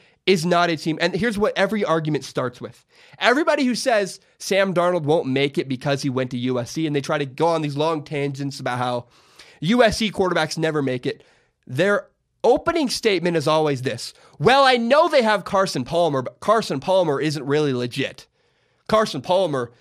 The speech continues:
never won a Super Bowl." Pfft, come on. If you have to start your argument with a rebuttal,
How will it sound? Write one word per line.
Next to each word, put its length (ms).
never 440
won 420
a 160
Super 320
Bowl." 300
Pfft, 580
come 240
on. 300
If 180
you 120
have 160
to 60
start 400
your 200
argument 480
with 140
a 60
rebuttal, 560